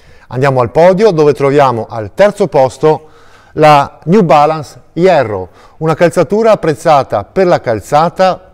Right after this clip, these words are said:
per l'ammortizzamento e per il fitting, preciso e con la ghetta che evita che entrino i sassi quando si corre in mezzo ai ghiaioni. Al secondo posto troviamo Hoka Speed Goat due,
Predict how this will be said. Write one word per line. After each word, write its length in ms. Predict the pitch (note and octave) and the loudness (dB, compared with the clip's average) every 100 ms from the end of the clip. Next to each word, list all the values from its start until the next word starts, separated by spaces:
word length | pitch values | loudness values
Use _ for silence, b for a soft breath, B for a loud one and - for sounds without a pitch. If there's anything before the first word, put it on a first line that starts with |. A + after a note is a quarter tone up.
| - | -4
per 120 | F#3+ | 0
l'ammortizzamento 1000 | E3+ C#3+ A#2 C3 A#2+ B2 D#3+ E3+ F#3 F3+ | 0 -2 -8 -8 -6 -6 -6 -4 -6 -6
e 100 | D#3+ | -8
per 180 | D3+ E3+ | -6 -6
il 80 | D#3 | -6
fitting, 460 | - B2 F#2+ G2 b b - | -6 -8 -8 -12 b b -4
preciso 600 | C3+ C3+ - G3 F#3+ G#3 | -2 -2 -4 -2 -2 -4
e 100 | D#3 | -6
con 160 | F3+ | -2
la 80 | E3+ | -2
ghetta 480 | D3+ E3+ F3+ F#3 F3+ B B | 0 0 -2 -2 -4 B B
che 160 | - D#3+ | -2 0
evita 240 | E3+ E3+ | 2 -2
che 140 | D#3+ D#3 | -4 -6
entrino 280 | D3+ D#3 | -6 -6
i 80 | D3 | -6
sassi 540 | B2+ C#3+ C3+ - D3 C#3 | -4 -4 -4 -6 -10 -6
quando 200 | D3+ C#3+ | -6 -8
si 160 | - | -10
corre 240 | - C#3+ C#3 | -6 -4 -4
in 60 | |
mezzo 220 | C3 B2 | -6 -6
ai 80 | B2 | -6
ghiaioni. 540 | A2+ A#2 G#2+ F#2+ E2+ E2 b b b b | -4 -4 -6 -8 -12 -16 b b b b
Al 160 | C3+ | -8
secondo 460 | A#2+ E3+ G#3+ A3+ G3+ | -4 -2 0 2 0
posto 560 | - D3+ C#3 F3+ F3 - | 0 -2 -2 -4 -4 -4
troviamo 720 | C#3+ C3+ C3+ D#3 E3+ F3+ F3 b b b b b b - | -2 0 0 0 0 -2 -2 b b b b b b 0
Hoka 440 | G#3 F3+ - G#2+ | 2 2 -2 -4
Speed 400 | - - A3 G3 | -6 -4 0 0
Goat 240 | F3 F#3+ D#3 | 0 -2 -4
due, 380 | C#3+ A#2 G2 | -4 -2 -4